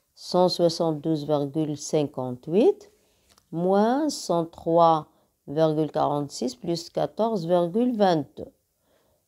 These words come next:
Donc, cent soixante-douze virgule cinquante-huit moins cent dix-sept virgule soixante-huit égale cinquante-quatre virgule neuf.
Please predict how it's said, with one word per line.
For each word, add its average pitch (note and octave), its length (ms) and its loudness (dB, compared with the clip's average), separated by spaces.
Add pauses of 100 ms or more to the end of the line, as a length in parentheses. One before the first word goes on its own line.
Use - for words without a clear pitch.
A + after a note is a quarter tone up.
(100)
Donc, D3+ 380 2 (680)
cent E3+ 680 0 (240)
soixante-douze D#3+ 760 -2
virgule D3 360 -2
cinquante-huit C3+ 880 -6
moins D#3+ 420 -2 (460)
cent F#3 420 0
dix-sept D#3+ 580 -4
virgule D3+ 380 -4
soixante-huit C#3 920 -8
égale D3 440 -2
cinquante-quatre D#3+ 800 -8
virgule E3+ 600 0 (160)
neuf. C3 280 -2